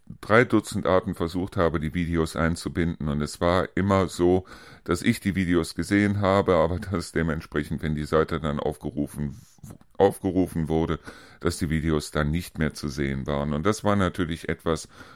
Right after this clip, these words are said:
wo ich gesagt habe, das kann so nicht bleiben. Und dann habe ich den Schuss quer durchs Knie in den Kopf gemacht und hab's dann tatsächlich geschafft, dass die Videos zu sehen waren. So, nur die Videos sind relativ klein. Jetzt habt ihr bei den Videos auf der anderen Seite aber unten rechts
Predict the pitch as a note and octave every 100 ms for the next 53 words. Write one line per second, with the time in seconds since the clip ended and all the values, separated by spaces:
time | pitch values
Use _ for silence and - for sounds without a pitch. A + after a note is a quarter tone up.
0 | - D#2 - D#2 D#2 C#2+ E2 D2+ D2 C#2+
1 | - E2 - C2+ A#1 - D#2+ E2 F#2 G#2
2 | - - - - _ F#2+ F#2 G#2 G#2+ G#2
3 | G#2 - F#2 D#2+ F#2 G2 - - E2 F2+
4 | G2+ E2+ F2 F2 F2+ - - - F2 F2+
5 | E2+ - F2+ D#2+ D2+ - D#2+ - D#2+ D#2
6 | D#2+ D#2 D2 C#2+ D#2+ - E2+ D#2+ F2 D#2+
7 | E2 D#2 C2 - - - D2 - C#2+ -
8 | C#2+ C2+ C2 - - D2+ D2 D2+ C2+ C2
9 | A1 A#1 - F2+ - - - - - -
10 | - - G#2+ A#2+ A2 G2 F2+ F#2 G2 F#2+
11 | - E2 D#2+ D#2+ D#2+ - D2+ - - C2
12 | C2 C2+ B1 - B2+ - F#2 F2 D2+ D#2
13 | D2+ E2 G2 A#2 A#2+ C3 C#3 - - -
14 | - F#2 F2+ F2+ F#2 F2 - B1+ D#2 -
15 | G2 A#2+ D#3 _ A#2+ G#2+ D2 D2 - -
16 | - - -